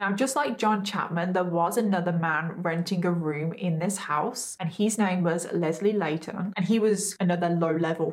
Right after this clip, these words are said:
criminal, and he was friends with both Gary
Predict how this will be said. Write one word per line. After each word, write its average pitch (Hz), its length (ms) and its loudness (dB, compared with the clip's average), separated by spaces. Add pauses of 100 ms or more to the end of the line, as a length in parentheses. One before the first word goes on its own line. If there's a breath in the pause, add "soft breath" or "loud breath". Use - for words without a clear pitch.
criminal, 208 480 2
and 175 180 -2
he 175 160 -4
was 175 160 -4
friends 170 320 -2
with 170 140 -2
both 170 240 -4
Gary 165 360 -2